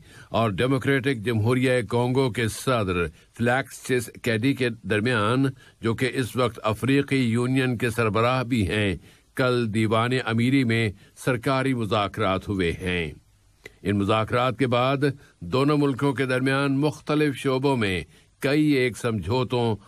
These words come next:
और मुफाहमती याददाश्तों पर दस्तखत भी किए गए हैं। सदर फ्लैक्स चेसिकेडी ने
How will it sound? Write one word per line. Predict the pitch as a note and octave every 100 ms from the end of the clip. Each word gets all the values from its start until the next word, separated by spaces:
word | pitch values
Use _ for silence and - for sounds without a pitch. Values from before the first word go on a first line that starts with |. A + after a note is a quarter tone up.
| -
और | - A#2+ A#2
मुफाहमती | A2+ A#2+ A2+ A#2 A#2+ A2+ B2 A#2 A2
याददाश्तों | G#2+ G2 G#2+ G#2 F#2+ B2 A2
पर | A2 G#2 F2+ - - F2
दस्तखत | A#2 G#2 B2 G#2 A#2
भी | F#2 G2 F2+
किए | G2 F#2+ E2+
गए | G2+ D2+ C2+
हैं। | - D#2+ C2+ - _ _ _ _ _ _ - - D3+ - -
सदर | - C#3+ C3+ A2 F#2
फ्लैक्स | E2 B2 C3 - -
चेसिकेडी | C3 A2+ A2+ B2 A#2+ D3
ने | C#3 C3